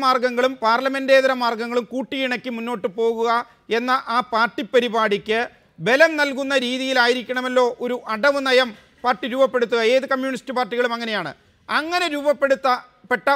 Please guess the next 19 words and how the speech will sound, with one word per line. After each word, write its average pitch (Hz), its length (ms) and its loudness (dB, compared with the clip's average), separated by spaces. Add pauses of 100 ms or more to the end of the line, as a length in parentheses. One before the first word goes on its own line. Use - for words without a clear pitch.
ഒരു 247 160 4
അടവ് 226 280 -2
നയം, 190 220 0 (440)
അത് 320 160 8 (340)
പ്രധാനമായും 277 560 2 (120)
കോൺഗ്രസിനെ 277 600 -2 (440)
ഇന്ത്യൻ 277 300 0
രാഷ്ട്രീയത്തിൽ 254 500 0 (100)
മുഖ്യ 254 240 0 (400)
ശത്രുവായി 247 460 0 (100)
കണ്ടുകൊണ്ടുള്ള 226 520 -2 (460)
കോൺഗ്രസിൻ്റെ 262 580 0 (260)
ഏകഭരണം 254 960 -2 (340)
അത് 269 100 0 (120)
തകർക്കുന്നതിന് 269 580 0
വേണ്ടി 247 240 -2
രൂപപ്പെടുത്തപ്പെട്ട 233 680 -4 (160)
അടവ് 254 240 2
നയം 185 180 -4